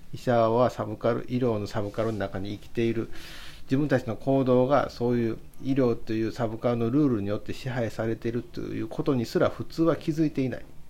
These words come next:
ですね。そやから、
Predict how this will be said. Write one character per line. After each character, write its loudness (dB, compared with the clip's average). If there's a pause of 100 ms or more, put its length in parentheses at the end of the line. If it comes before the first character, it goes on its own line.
(1200)
で -8
す -10
ね。 -8 (840)
そ 0
や 4
か 2
ら、 6